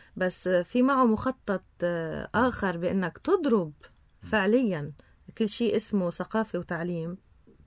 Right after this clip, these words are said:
Speaker 1: ما بعرف لو
Speaker 2: حتى
Speaker 1: إذا عن جد رح
Speaker 2: اقتصاد.
Speaker 1: نروح على التطور ولا لا.
Speaker 2: حتى اقتصاد ونظام
Speaker 1: إيه، بس أنا
Speaker 2: مالي.
Speaker 1: عم ركز على هالنقطة
Speaker 2: مم.
Speaker 1: لأنه
Speaker 2: مم.
Speaker 1: أصلا حكينا فيها ب-، عملت لنا
Speaker 2: مم.
Speaker 1: ركائز كلها، كم حلقة عملنا
Speaker 2: صح.
Speaker 1: عن ركائز
Speaker 2: قطاع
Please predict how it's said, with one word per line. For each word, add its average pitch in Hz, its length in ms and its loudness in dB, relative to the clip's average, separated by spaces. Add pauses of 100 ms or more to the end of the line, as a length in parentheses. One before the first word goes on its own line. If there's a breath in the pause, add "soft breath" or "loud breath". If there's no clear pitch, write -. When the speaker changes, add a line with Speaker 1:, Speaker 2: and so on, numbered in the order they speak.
(260)
Speaker 1:
ما 208 80 -2
بعرف 214 360 0
لو 180 100 -2
Speaker 2:
حتى 175 220 -2
Speaker 1:
إذا 196 100 2
عن 175 120 2
جد 196 80 4
رح 220 60 4
Speaker 2:
اقتصاد. 208 200 2
Speaker 1:
نروح 214 200 2
على 170 60 0
التطور 185 480 -4
ولا 170 260 -2
لا. 170 240 -6 (160)
Speaker 2:
حتى 104 200 -14
اقتصاد 95 420 -10
ونظام 90 280 -6
Speaker 1:
إيه، 214 60 2
بس 226 60 0
أنا 214 100 4
Speaker 2:
مالي. 262 120 4
Speaker 1:
عم 254 80 4
ركز 277 300 2
على 262 140 4
هالنقطة 269 380 0
Speaker 2:
مم. 240 40 4
Speaker 1:
لأنه 233 200 4
Speaker 2:
مم. - 100 -4
Speaker 1:
أصلا 262 340 2
حكينا 233 460 2
فيها 220 360 2
ب-، 185 360 -2
عملت 208 380 0
لنا 226 180 4
Speaker 2:
مم. 196 60 0
Speaker 1:
ركائز 214 420 0
كلها، 240 320 0
كم 233 220 -2
حلقة - 280 -2
عملنا 156 380 -6
Speaker 2:
صح. 147 180 -8
Speaker 1:
عن 165 300 -6
ركائز 165 480 -4
Speaker 2:
قطاع 156 220 -6